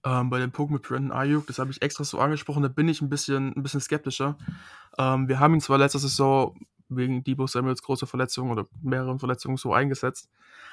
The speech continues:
ähm, aber gerade Handoffs aus dem Backfield, das ist überhaupt nicht sein Ding. Deebo Samuel war jahrelang Running Back, ich glaube in der Highschool und auch teilweise im College, hat es oft gemacht und er ist auch vom Körpertyp her ganz anders gebaut dafür.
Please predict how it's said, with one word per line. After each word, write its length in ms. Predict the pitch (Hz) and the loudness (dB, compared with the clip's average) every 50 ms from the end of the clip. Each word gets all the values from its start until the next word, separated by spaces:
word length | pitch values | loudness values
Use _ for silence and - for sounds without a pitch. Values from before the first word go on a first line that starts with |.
| - - - _ _ - | -20 -20 -20 _ _ 0
ähm, 300 | 131 127 127 123 127 131 | 2 2 2 2 2 2
aber 200 | 131 135 139 131 | 2 2 2 2
gerade 400 | 135 135 131 131 131 127 139 139 | 2 2 2 2 2 2 2 2
Handoffs 300 | 143 143 147 143 131 - | 2 4 4 2 2 0
aus 100 | 131 135 | 0 0
dem 120 | 139 131 | 0 0
Backfield, 560 | - 139 147 - - - 143 143 143 143 - | 0 0 0 -2 0 2 4 4 4 4 2
das 160 | - - - | -4 -8 -10
ist 200 | - - - 139 | -10 -10 -8 -4
überhaupt 360 | - 139 139 135 143 143 143 - | -4 -2 0 2 2 2 4 2
nicht 140 | 139 - | 0 2
sein 260 | - 127 123 131 135 131 | 2 2 2 2 2 0
Ding. 260 | 131 135 147 156 156 | 0 0 0 0 -2
Deebo 240 | 147 135 131 135 135 | -2 -2 0 0 0
Samuel 380 | - - 135 139 139 139 127 123 | 0 2 2 2 2 0 0 -2
war 80 | 127 | -2
jahrelang 440 | 127 123 127 135 135 135 131 127 127 | 0 2 2 2 0 0 -2 0 2
Running 220 | 131 139 147 151 | 2 2 4 4
Back, 140 | 143 143 139 | 4 2 2
ich 60 | - | 0
glaube 180 | - 127 127 131 | -2 -4 -2 -2
in 20 | |
der 80 | 131 135 | -2 0
Highschool 320 | 135 135 139 - - 135 | 0 0 0 0 0 -2
und 100 | 135 127 | -2 -2
auch 40 | 127 | -2
teilweise 400 | - - 139 135 135 135 131 127 | -4 -4 -2 0 0 0 0 -2
im 60 | 135 | -4
College, 320 | 131 - 139 135 139 139 - _ - - - - - - - - _ | -4 -2 -2 -2 -2 -2 -4 _ -20 -20 -20 -20 -20 -20 -20 -10 _
hat 120 | - 131 135 | -2 0 0
es 100 | 127 - | 2 2
oft 160 | 139 135 - | 2 2 2
gemacht 320 | 143 143 143 151 156 - | 4 6 6 6 4 4
und 80 | - 139 | 2 2
er 40 | 139 | 2
ist 80 | 117 | 2
auch 100 | 131 131 | 2 0
vom 160 | - 139 135 _ - | 0 -2 -4 _ -2
Körpertyp 500 | - 151 147 143 131 - - 139 - - | -2 0 0 0 -2 -4 -6 -6 -4 -2
her 140 | 139 135 131 | -2 -2 2
ganz 240 | - 135 139 139 - | 2 2 2 2 2
anders 240 | 131 135 127 - | 0 0 -2 -2
gebaut 320 | - 127 131 123 135 147 - | -2 -2 0 0 0 0 0
dafür. 360 | 127 127 - - 127 135 143 | -4 -6 -4 -2 -2 -2 -2